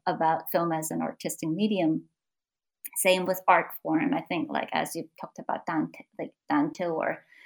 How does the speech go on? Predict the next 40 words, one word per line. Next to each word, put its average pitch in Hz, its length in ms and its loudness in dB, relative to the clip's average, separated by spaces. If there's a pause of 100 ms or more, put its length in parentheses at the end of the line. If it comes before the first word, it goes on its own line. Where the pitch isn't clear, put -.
(200)
Dickies, 196 460 6
all 170 200 6
these 165 160 0
kind 170 160 2
of 165 100 -2
things. 165 260 2
And 180 140 2
so 208 300 10 (600)
I 220 100 12
can 285 260 12
see 269 240 8
some 226 280 6
parallels 294 760 6
in 277 140 12
terms 262 300 8
of 247 80 0 (140)
theorizing 240 880 6
or 180 260 2
kind 185 140 -4
of - 80 -4
trying 202 240 -4
to 170 160 -8
generalize 180 640 -2 (140)
about - 320 0
certain - 240 -4
art - 180 -6 (100)
forms. 262 500 8 (440)
And 196 240 4
then 185 480 8
what 180 220 6
are 175 100 4
some 185 240 0
of 170 80 -4
the - 80 -16
challenges 240 560 4
in 220 180 4
that 208 240 2
kind 214 140 0
of 208 140 0
approach? - 680 -2